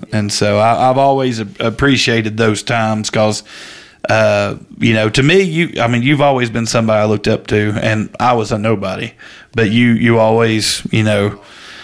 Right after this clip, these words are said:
uh, you know, you always had time, and you, you took time. You, I mean, it was completely out of your way to come pick me up for, for camp meeting and everything, but you, you always didn't mind to shoot right up the holler,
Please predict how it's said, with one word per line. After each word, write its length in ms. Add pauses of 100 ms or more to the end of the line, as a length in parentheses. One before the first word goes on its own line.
(200)
uh, 540
you 160
know, 220 (360)
you 140
always 300
had 200
time, 580
and 200
you, 80
you 180
took 240
time. 280
You, 120
I 100
mean, 340
it 100
was 160
completely 460
out 100
of 80
your 180
way 220
to 100
come 220
pick 180
me 220
up 220
for, 260 (480)
for 220
camp 280
meeting 320
and 120
everything, 500
but 160
you, 80
you 240
always 400
didn't 320
mind 320
to 100
shoot 220
right 240
up 140
the 100
holler, 460